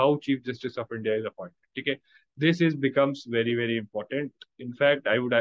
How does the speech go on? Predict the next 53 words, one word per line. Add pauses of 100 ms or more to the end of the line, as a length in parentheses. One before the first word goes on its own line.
(140)
like
to
ask
you,
who
is
the (100)
current
Chief
Justice
of
India? (440)
Please
do
let
me
know (180)
in
the
comments।
So
who
is
the (520)
current
Chief
Justice
of
India?
और
since (160)
a
new
Chief
Justice
is
elected, (540)
you
could (120)
very
well
expect
कि
इस
पे
आपको
एक
क्वेश्चन (180)
आ
सकता
है
प्रीलिम्स
में